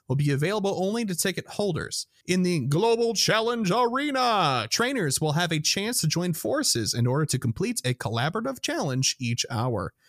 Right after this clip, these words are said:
If trainers complete a challenge, they will earn a bonus for the remainder of the hour. You can check the Global Challenge Arena screen to keep track of global progress.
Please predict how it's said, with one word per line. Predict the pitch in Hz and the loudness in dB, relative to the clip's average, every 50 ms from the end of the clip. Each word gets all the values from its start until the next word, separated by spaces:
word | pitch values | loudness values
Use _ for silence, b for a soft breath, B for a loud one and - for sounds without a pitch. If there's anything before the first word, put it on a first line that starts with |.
| b b b b b b b | b b b b b b b
If | b 127 | b 0
trainers | - - 139 143 143 131 120 | 2 2 2 2 2 0 0
complete | - 135 117 120 139 135 123 - - | 0 0 0 0 0 0 -2 -2 -2
a | 120 117 | -2 0
challenge, | 113 - - 160 165 170 208 247 269 202 | 0 0 0 0 0 0 -2 -2 0 2
they | 156 160 175 | 2 2 4
will | 165 160 170 - | 4 2 0 0
earn | 196 220 247 277 285 | 0 0 0 0 0
a | - 247 262 220 | 0 -2 0 0
bonus | 175 165 285 381 415 269 170 165 - | 2 2 2 2 2 2 2 0 0
for | - - | 0 0
the | 165 165 | 0 2
remainder | 165 170 190 254 370 285 190 - | 2 2 0 0 0 0 0 0
of | 123 127 127 135 | 0 0 -2 0
the | 104 110 110 | -2 -2 -2
hour. | 98 78 82 - - - _ _ _ _ _ _ _ _ - | -2 -2 -4 -4 -6 -8 _ _ _ _ _ _ _ _ -6
You | 127 131 | -4 -2
can | 127 | 0
check | - - 143 127 | 2 2 0 0
the | - 139 | -2 -4
Global | 131 - 185 226 254 254 240 262 254 262 226 | -2 2 4 4 4 4 4 2 0 0 2
Challenge | - - - 226 233 247 269 269 247 269 | 2 2 2 2 2 2 0 0 2 2
Arena | 277 285 269 311 339 330 254 165 160 | 2 2 2 0 0 2 2 2 2
screen | - - - 147 139 139 143 160 202 220 - 156 | 2 2 2 2 2 2 2 2 0 -2 -2 -2
to | - 185 190 165 | -2 -2 -2 -2
keep | - - 233 254 254 - | -2 -2 -2 -2 -2 -2
track | - - 190 190 202 208 - - _ - | -2 0 2 2 2 0 -2 -4 _ 0
of | 185 190 170 156 | 2 2 4 4
global | 147 147 156 156 156 160 156 | 4 4 4 4 4 2 0
progress. | 160 - 202 214 220 196 160 113 80 82 - - - - - | 0 0 0 0 0 0 0 -2 -2 -2 -2 -2 -2 -2 -4